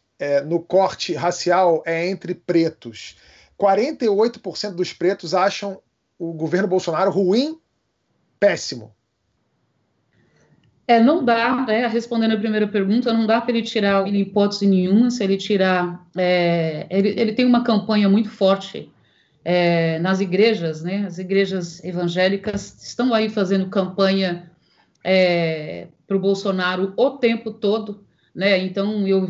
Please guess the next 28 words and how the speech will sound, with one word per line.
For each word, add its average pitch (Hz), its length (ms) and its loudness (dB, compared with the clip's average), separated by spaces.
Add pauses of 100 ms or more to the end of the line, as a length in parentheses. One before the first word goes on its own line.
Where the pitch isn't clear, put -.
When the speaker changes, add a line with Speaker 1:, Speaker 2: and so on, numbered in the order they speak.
(100)
Speaker 2:
a 175 100 -6
gente 190 260 -4
vê 190 160 2
vários 202 400 0
discursos 190 720 -6
aí 180 300 0
que, 202 360 -2 (380)
que 190 560 2
esse 196 240 2
auxílio 202 640 0 (100)
emergencial 190 960 0
nas 226 380 0
igrejas, 175 580 -4
a 175 60 -6
gente 180 280 -6
vê 180 200 0
os 202 160 2
discursos 180 580 -6
que - 80 -2
o 185 60 4
auxílio 185 360 2
emer-, 185 280 -2
emergencial 175 840 2
foi 226 580 2 (300)
um 196 200 2
ato 208 400 0
do 196 100 -8
Bolsonaro, 180 680 -6